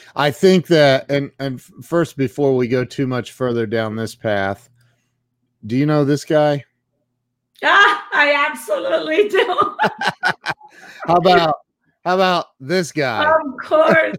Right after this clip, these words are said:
Speaker 2: of course.
Speaker 1: <laughs>
Speaker 2: My favorite brothers.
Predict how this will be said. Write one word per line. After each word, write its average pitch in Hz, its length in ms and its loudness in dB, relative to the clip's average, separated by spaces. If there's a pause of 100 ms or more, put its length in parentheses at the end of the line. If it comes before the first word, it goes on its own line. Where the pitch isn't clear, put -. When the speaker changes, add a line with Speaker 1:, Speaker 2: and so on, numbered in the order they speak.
(140)
Speaker 2:
of 240 120 -4
course. 285 380 0 (420)
Speaker 1:
<laughs> - 460 -12
Speaker 2:
My 254 260 -2
favorite 311 440 -2
brothers. 277 640 -2